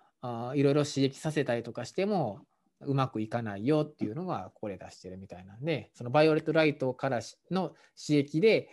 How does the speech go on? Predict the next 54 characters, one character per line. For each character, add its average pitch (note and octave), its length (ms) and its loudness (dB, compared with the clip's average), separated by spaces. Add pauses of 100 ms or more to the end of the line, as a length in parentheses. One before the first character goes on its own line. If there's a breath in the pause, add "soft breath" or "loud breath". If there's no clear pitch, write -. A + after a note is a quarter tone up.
(280 loud breath)
ド C#3+ 180 2
ー C#3+ 40 0
パ C#3+ 60 4
ミ C#3 140 -2
ン C3+ 40 -6
再 C#3 240 0
取 C#3 200 -4
り C#3 40 -4
込 C#3 120 -8
み C3+ 100 -4
ト - 200 -10
ラ C#3+ 100 -2
ン C3+ 40 -6
ス - 80 -14
ポ C3+ 140 -4
ー - 20 -8
タ G#2+ 180 -6
ー - 20 -10
が A2 200 -8
ガ B2 240 -2
ー B2 60 -2
ッ - 20 -20
と A2 100 -8
活 - 320 -8
性 C3 180 -2
化 C3 160 -4
し - 120 -14
て、 F3+ 300 2 (300 soft breath)
小 C#3 180 0
死 C3+ 80 -8
体 D3 140 2
の B2+ 80 -4
ド B2+ 120 0
ー - 40 0
パ C3+ 120 -4
ミ C3 200 -4
ン D3 220 -8
が F3+ 200 4
あ - 20 0
ん C#3+ 40 0
ま C#3+ 100 0
上 D#3+ 60 6
が F3 100 6
ら E3 100 0
な D#3 60 0
い - 20 -2
よ C#3 40 -4
う - 0 -
に C3+ 60 -4
す - 120 -8
る D#3+ 100 -2
こ E3 120 -6
と D#3+ 140 -2
が、 E3+ 280 -2